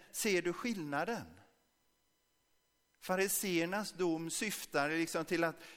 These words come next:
nagla fast, väldigt bokstavligt, det onda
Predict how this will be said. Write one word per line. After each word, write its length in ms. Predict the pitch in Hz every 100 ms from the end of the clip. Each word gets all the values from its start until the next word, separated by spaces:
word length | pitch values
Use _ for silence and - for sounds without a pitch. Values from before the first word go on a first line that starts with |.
| -
nagla 720 | - 160 180 170 170 165 180
fast, 1000 | 165 - - 202 233 - - - - - - _ _ _ _ _ _ _ _ _ _ _ _ _
väldigt 500 | 139 151 123 147 -
bokstavligt, 1120 | 170 - - 139 131 151 165 90 - - - _ _ _ _ _ _ _ _ _ _ _ _ _ 339 _ _ _ _ _ _ _ _ _ _ _
det 180 | - 156
onda 640 | 185 170 135 113 117 113